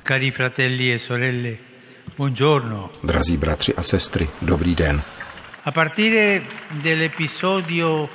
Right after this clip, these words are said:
Speaker 2: Počínaje ukamenováním Štěpána objevuje se ve Skutcích apoštolů postava, která vedle Petra vystupuje nejčastěji a má nejpronikavější vliv. Mladý muž, který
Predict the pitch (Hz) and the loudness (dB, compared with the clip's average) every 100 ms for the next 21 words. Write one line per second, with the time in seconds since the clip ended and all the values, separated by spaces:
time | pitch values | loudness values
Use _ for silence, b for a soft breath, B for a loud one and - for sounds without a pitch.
0 | - - - 78 104 117 143 - 90 110 | -16 -4 0 0 2 2 2 0 0 2
1 | 123 127 131 135 135 127 - 101 - 104 | 6 6 6 6 6 4 4 2 4 4
2 | 110 110 82 92 90 101 101 98 101 - | 4 2 2 4 6 6 6 2 2 0
3 | 92 - 101 - - 92 - 104 98 85 | -4 -4 -4 -4 -4 -4 -2 2 2 2
4 | 80 - - 85 95 98 - 87 82 85 | 0 -2 0 2 2 0 -2 0 0 0
5 | 80 78 101 - 78 76 78 - 80 90 | 0 0 -2 -2 -4 -2 -2 -4 -2 2
6 | 80 76 71 87 - - 85 87 - B | 2 2 0 -2 -2 0 4 4 0 B
7 | B B 90 85 85 85 82 87 90 82 | B B 0 2 2 2 0 0 0 0
8 | 85 87 85 - 80 78 71 - - _ | 2 2 2 0 0 0 -4 -10 -20 _
9 | - - 85 90 82 78 80 - - - | -20 -6 0 0 2 2 2 0 -2 2
10 | 95 | 2